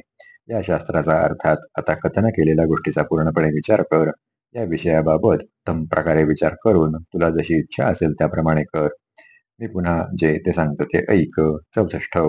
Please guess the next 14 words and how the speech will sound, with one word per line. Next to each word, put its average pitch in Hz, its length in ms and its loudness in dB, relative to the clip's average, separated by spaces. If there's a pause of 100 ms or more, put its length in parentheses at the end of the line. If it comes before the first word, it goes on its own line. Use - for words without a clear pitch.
(640)
"गुह्यातून 85 420 2
गुह्य 85 440 4 (160)
माझे 78 280 2
सर्वश्रेष्ठ 76 600 -2
सांगणे 82 420 2 (340)
पुन्हा 98 280 -2
ऐक. 80 200 2 (440)
तू 117 60 -8
मला 85 200 2
अत्यंत 82 420 -2
प्रिय 104 320 4
आहेस, 76 440 2
म्हणून 95 260 2
हे 78 320 0